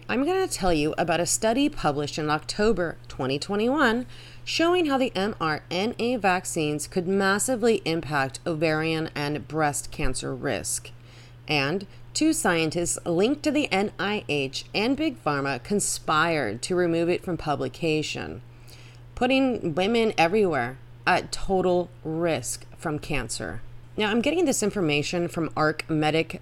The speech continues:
dot subtract dot com. It was written by Doctor Ah Khan Saeed. So late last year, it was discovered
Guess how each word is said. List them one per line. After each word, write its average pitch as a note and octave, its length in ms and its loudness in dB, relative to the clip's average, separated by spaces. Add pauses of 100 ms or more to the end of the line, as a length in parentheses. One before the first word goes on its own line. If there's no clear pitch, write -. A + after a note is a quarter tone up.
dot D3+ 280 2
subtract D#3 720 -2
dot C#3+ 320 2
com. B2 540 -4 (360)
It F#3 140 4
was E3+ 220 2
written A#3+ 560 4
by D#3+ 160 4
Doctor D#3 420 2
Ah F#3 240 4
Khan F3+ 440 0
Saeed. C3+ 680 0
So A#3 220 0
late C4+ 420 2
last D#3 680 0
year, A#2 340 -2
it G3 120 4
was G3+ 140 4
discovered F#3 960 0